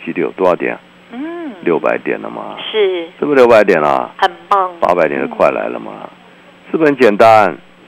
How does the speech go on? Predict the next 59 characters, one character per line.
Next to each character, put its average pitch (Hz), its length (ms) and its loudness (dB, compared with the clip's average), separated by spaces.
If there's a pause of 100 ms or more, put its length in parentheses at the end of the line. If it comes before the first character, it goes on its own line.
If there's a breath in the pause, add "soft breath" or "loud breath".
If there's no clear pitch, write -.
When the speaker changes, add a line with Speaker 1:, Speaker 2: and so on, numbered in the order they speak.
(340 soft breath)
Speaker 1:
好， 143 260 4
Speaker 2:
嗯。 285 80 -10
Speaker 1:
那 156 140 4
强 135 260 0
弹 127 180 4
呢？ 135 140 4
今 147 160 -2
天 151 180 4
一 143 40 0
开 147 180 4
盘 127 220 4
强 120 260 -4
弹 117 160 0
了 123 80 2
六 120 160 6
百 92 140 4
多 101 180 0
点 76 180 -4
呢。 67 140 -10 (720 soft breath)
一 156 100 2
开 156 140 4
盘 139 220 4
强 120 160 2
弹 123 120 2
六 123 140 4
百 87 140 2
多 98 160 0
点 82 160 -4
了。 64 120 -10 (680)
那 147 80 2
大 156 180 6
涨 127 160 4
六 143 120 6
百 123 120 6
点 127 200 2 (260)
多 143 140 2
点 113 160 4
之 123 80 2
后 117 100 6
会 120 140 0
怎 95 160 0
样？ 101 200 2 (640)
会 135 120 4
怎 110 120 4
样？ 110 220 4 (760)
人 117 180 4
吃 139 140 0
饱 110 160 6
会 117 100 4
怎 104 160 0
样？ 98 180 2 (600)
啊？ 117 260 2 (280)
Speaker 2:
<laughs> - 320 -2
Speaker 1:
吃 131 100 6
完 127 120 6
饱 117 160 4
会 117 140 2
怎 92 140 0
样？ 90 200 0